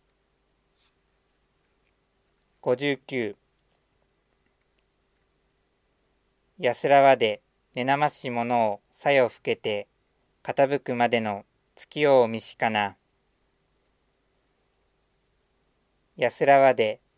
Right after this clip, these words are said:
ねなましものをさよ吹けて、傾くまでの月を見しかな。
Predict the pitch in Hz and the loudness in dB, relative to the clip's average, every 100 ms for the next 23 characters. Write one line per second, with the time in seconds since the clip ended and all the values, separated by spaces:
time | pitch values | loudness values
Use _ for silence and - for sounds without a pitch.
0 | _ 120 127 143 147 - 131 123 127 120 | _ -8 -4 -2 -2 -4 -6 -4 -2 -2
1 | 107 113 _ 139 139 117 - - 117 - | -2 -8 _ 0 2 2 -2 -6 -8 -6
2 | 107 101 _ _ _ _ _ _ - 139 | -8 -8 _ _ _ _ _ _ -4 -2
3 | 139 135 127 120 117 117 107 101 - _ | -2 -4 -2 0 0 0 -2 -6 -12 _
4 | _ - - 151 147 135 117 117 - - | _ -20 -12 -2 4 4 4 0 -10 -10
5 | 120 107 101 95 | -6 -4 -4 -6